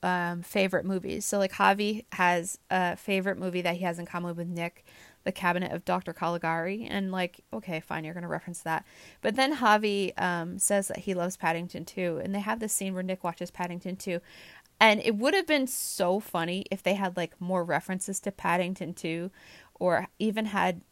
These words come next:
like, a brief scene where, like, they're watching it and they're crying together and holding each other. But no, they just take the cheap way out where it's just like, "Oh my God, we did this thing. Move on." Like, this whole entire script, this whole movie takes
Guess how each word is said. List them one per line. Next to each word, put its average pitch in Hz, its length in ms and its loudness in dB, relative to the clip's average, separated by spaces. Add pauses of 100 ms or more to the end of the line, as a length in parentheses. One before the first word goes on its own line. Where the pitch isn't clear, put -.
like, 180 160 -2
a 175 80 0
brief 175 320 -4
scene 180 500 -4
where, 180 160 -4
like, 165 400 -4
they're 185 240 2
watching 165 420 -2
it 185 120 0
and 175 100 -4
they're 156 80 -2
crying 160 460 -4
together 170 400 -6
and 147 100 -6
holding 190 320 -4
each 220 160 -6
other. 254 240 0 (340)
But 220 120 4
no, 247 240 6
they 202 160 2
just 233 220 -2
take 214 180 -2
the 190 80 -2
cheap - 320 -4
way 190 100 4
out 208 180 6
where 190 160 4
it's 185 160 0
just 190 200 -4
like, 180 240 0
"Oh 202 100 4
my 202 140 4
God, 202 200 6
we 180 100 0
did 180 180 -6
this 175 160 -2
thing. 170 200 -2 (240)
Move 190 320 2
on." - 360 -2 (480)
Like, 202 180 2
this 240 160 2
whole 302 240 8
entire 269 340 8
script, - 600 -2
this 185 140 -6
whole 233 260 4
movie 190 240 0
takes - 340 -2